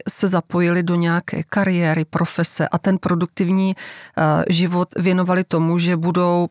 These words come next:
produkovat jakoby v uvozovkách ty finance, peníze, že si budou spořit na důchod. Eh, protože pokud, eh, velkou část svého času, eh, věnují výchově dětí, tak to jim v podstatě nikdo nezaplatí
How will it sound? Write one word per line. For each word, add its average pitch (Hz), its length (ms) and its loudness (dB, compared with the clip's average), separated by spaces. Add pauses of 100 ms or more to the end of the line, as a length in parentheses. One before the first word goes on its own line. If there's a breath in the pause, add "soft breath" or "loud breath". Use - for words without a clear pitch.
produkovat 170 680 -2
jakoby 156 420 0
v 165 80 -2
uvozovkách 156 600 -2
ty - 100 -6
finance, 160 540 -2
peníze, 160 380 0
že 160 100 -2
si - 160 -6
budou 156 220 -2
spořit - 480 -2
na 143 140 0
důchod. - 400 -6 (960 loud breath)
Eh, 156 260 2
protože 196 400 0
pokud, - 380 -2 (140)
eh, 175 40 2 (340)
velkou 175 400 0
část 156 360 -2
svého 185 300 0
času, 196 680 -2 (500 loud breath)
eh, 160 180 2
věnují 190 380 2
výchově 190 360 0
dětí, 170 380 0
tak - 300 -4
to 202 160 -2
jim 202 220 0 (460)
v - 40 -20
podstatě - 440 -4
nikdo 185 260 0
nezaplatí 180 680 0